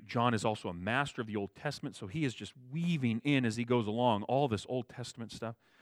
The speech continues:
It reaches backward, it reaches forward. And, and let me just say, I mentioned it in Bible class, I want to say it here.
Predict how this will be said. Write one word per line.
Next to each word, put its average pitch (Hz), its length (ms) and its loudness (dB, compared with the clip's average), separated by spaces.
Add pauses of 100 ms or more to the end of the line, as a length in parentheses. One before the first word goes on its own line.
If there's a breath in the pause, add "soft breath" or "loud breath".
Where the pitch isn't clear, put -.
(1200 soft breath)
It - 60 -18
reaches 120 260 -6
backward, 165 500 8
it 101 60 -8
reaches - 260 -8
forward. 160 540 10
And, 120 220 -4 (2250 soft breath)
and 156 140 -12
let 175 120 4
me 233 60 4
just 180 180 0
say, 143 420 6
I 127 60 -6
mentioned 156 320 0
it 131 80 2
in 110 60 0
Bible 110 260 2
class, 110 520 0 (120)
I 120 40 -8
want 120 140 -2
to 104 60 -6
say 117 160 2
it 107 80 2
here. 107 380 2